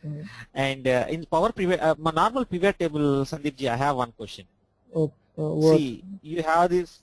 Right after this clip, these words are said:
Speaker 2: yeah, Agra, Ahmedabad, Allahabad, like this. You have the pla-, this thing.
Speaker 1: Yeah.
Speaker 2: I can hard code this, these names,
Speaker 1: Uh.
Speaker 2: and can I get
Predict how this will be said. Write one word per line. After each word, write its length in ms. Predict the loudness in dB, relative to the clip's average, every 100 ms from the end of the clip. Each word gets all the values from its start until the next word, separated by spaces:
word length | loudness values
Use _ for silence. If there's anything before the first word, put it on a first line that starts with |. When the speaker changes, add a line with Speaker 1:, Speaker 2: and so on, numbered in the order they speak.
| -8
Speaker 2:
yeah, 260 | -2 0 0
Agra, 420 | 2 2 2 2 2 2
Ahmedabad, 560 | 0 0 0 4 4 4
Allahabad, 500 | 2 2 2 2 2
like 220 | 2 0
this. 200 | -4 -12
You 100 | -6
have 200 | 0 0
the 60 | 0
pla-, 360 | -4 -4 -4 -8
this 140 | -10
thing. 160 | -10 -14 _ _ _ -2
Speaker 1:
Yeah. 160 | 2 2
Speaker 2:
I 120 | 0
can 160 | -4 -4
hard 280 | 0 2 0 -2
code 200 | -4 -4
this, 360 | -6 -8 -10 -20 _ -10
these 300 | -2 -2 -2
names, 540 | -2 -2 -2 -6 -20 -20 _ -2
Speaker 1:
Uh. 260 | -2 -2 -4
Speaker 2:
and 320 | -2 -2 -2 -4 -2
can 120 | -2
I 80 | -2 -2 -2
get 120 | -2